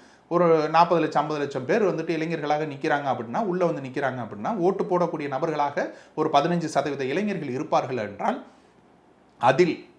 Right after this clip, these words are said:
கொள்கை ரீதியாக நிற்கக்கூடிய நாம் தமிழ் கட்சியின் இளைஞர் பட்டாளத்தை தாண்டி,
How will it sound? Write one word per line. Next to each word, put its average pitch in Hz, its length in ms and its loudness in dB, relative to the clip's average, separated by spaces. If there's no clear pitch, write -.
கொள்கை 160 320 0
ரீதியாக 160 380 -2
நிற்கக்கூடிய 139 600 -6
நாம் 127 240 -4
தமிழ் 139 260 -8
கட்சியின் 147 400 -6
இளைஞர் 139 380 -4
பட்டாளத்தை 123 600 -2
தாண்டி, 120 460 -2